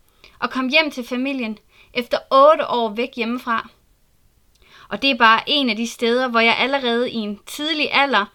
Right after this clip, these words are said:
har interesseret mig for historie og min families historie. Og hvis vi så skruer tiden lidt frem til, da jeg begyndte egentlig at slægtsforske, det var i maj to tusind og atten.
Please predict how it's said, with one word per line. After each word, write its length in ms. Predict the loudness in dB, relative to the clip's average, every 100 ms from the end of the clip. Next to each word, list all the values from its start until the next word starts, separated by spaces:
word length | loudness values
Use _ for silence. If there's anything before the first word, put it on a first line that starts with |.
| _ _ _ -4
har 120 | 0
interesseret 580 | 0 -4 -6 0 0 0
mig 140 | -4
for 120 | -6
historie 720 | -8 -8 -4 2 4 4 0 -4
og 120 | 0
min 180 | 0 0
families 760 | -2 -2 2 2 0 -6 -12 -20 -10
historie. 580 | -8 -4 -2 -2 -4 -12 _ _ _ _ _ _ _ _ _ _ _ _ _ _ _ _ -2
Og 160 | -2 -2
hvis 240 | -8 -6
vi 80 | -2
så 120 | 0
skruer 260 | 0 0 -2
tiden 300 | -2 -6 -2
lidt 180 | -2 -2
frem 360 | 2 2 2
til, 320 | -6 -8 -8 -12 _ 0
da 60 | 2
jeg 140 | 2
begyndte 320 | -2 -4 -2
egentlig 200 | -2 -2
at 160 | -6 -8
slægtsforske, 760 | -6 -6 -8 -10 -10 -14 -18 _ _ _ _ -8
det 140 | -4 4
var 280 | 4 4 0
i 80 | 0
maj 280 | 2 2 0
to 200 | -6 -8
tusind 340 | -8 -6 -6
og 100 | 0
atten. 300 | -2 -2